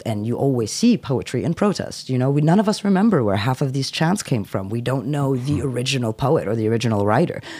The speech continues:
Speaker 1: but they ring true and they ring for a very long time. And,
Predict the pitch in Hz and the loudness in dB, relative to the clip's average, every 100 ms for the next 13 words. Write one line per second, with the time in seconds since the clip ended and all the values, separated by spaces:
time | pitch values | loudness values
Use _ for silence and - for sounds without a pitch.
0 | - - - 127 127 - - 156 151 127 | -16 -16 -6 0 2 0 0 2 4 4
1 | 120 123 123 127 - 120 170 185 120 113 | 2 2 0 0 0 4 4 4 4 2
2 | 117 117 113 123 110 117 120 123 107 107 | 2 0 -2 -4 0 2 2 2 -2 -2
3 | 101 104 123 127 95 107 | -4 -2 -2 -2 -2 -2